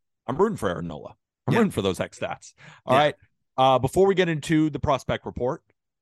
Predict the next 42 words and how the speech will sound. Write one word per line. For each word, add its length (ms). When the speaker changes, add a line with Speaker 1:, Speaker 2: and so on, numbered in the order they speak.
Speaker 2:
let's 140
talk 180
a 20
little 180
bit 120
about 240
Sorare. 560
Our 140
Sorare 520
team 280
not 120
only 160
surpassed 500
a 40
thousand 480
members, 440
we're 100
almost 220
at 80
eleven 340
hundred. 360
Come 280
play 280
fantasy 400
baseball 420
with 180
us, 180
people. 260
It 80
is 80
so 180
much 220
fun. 200
It's 140
absolutely 440
free. 300
People 240
are 60
having 240
a 60
blast. 580
Aram, 460